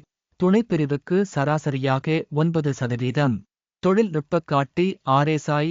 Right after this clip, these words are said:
பதினான்கு நிறுவனத்திற்கு தொண்ணூற்றிரண்டு சதவீத அளவை காட்டுகிறது செல்கியூட்டி ஐ என் சி.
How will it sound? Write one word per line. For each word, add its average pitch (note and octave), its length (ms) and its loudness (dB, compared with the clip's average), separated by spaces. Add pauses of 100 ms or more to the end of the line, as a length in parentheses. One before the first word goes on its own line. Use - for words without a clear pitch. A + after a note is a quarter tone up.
பதினான்கு D3 640 -2
நிறுவனத்திற்கு C3 800 -2 (220)
தொண்ணூற்றிரண்டு E3 800 0
சதவீத C#3 540 -2
அளவை C3 400 -2
காட்டுகிறது C3 680 -2 (120)
செல்கியூட்டி D3 580 -2 (100)
ஐ B2+ 120 0
என் A#2+ 200 -2
சி. C3+ 120 0